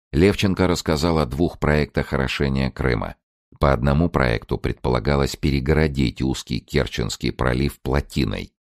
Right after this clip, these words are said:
чтобы закрыть прилив в Азовское море солёной черноморской воды. Через несколько лет Дон и Кубань превратили бы это море в пресное озеро, а сеть насосных станций и каналов оросила бы азовской водой степной засушливый Крым.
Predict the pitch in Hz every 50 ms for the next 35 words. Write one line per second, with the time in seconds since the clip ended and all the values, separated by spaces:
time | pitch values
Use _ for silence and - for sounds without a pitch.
0 | _ _ - - - 78 64 76 - - - 85 - - 76 67 58 - - -
1 | 62 60 60 60 64 60 - - 62 65 64 58 67 65 57 - - - 65 62
2 | 58 60 67 80 90 82 76 - - - 65 57 57 67 73 73 71 67 - -
3 | - 58 53 57 57 57 57 53 - - - 64 60 53 53 58 57 50 50 57
4 | 50 50 - _ _ _ _ _ _ _ _ _ _ _ _ _ - - 85 73
5 | 78 73 69 98 98 92 - 87 82 - - 80 80 87 98 104 104 - - _
6 | _ _ _ _ - 60 58 - 95 92 87 78 67 - - 71 71 - - 73
7 | 65 64 85 92 95 92 78 - 64 62 58 62 65 65 - 82 76 71 62 57
8 | 65 65 65 64 - 67 64 62 65 78 85 87 76 67 55 - - - - 73
9 | 76 69 - - 69 67 67 69 69 65 60 - 57 52 50 50 - - _ _
10 | _ _ _ _ - 67 69 65 - - - 85 76 65 - 64 65 64 62 -
11 | - 73 64 - - 65 60 - - - - 76 69 64 58 - - 60 58 55
12 | - - 62 64 71 82 87 80 65 57 - - 60 60 58 - - - 85 80
13 | 76 64 58 60 55 53 - - 69 65 - - - 64 60 53 52 57 52 50
14 | - 82 82 80 - - - - - - - 67 73 76 71 58 55 57 - -
15 | - 62 60 - - 58 55 53 53 53 - - 55 53 50 50 50 -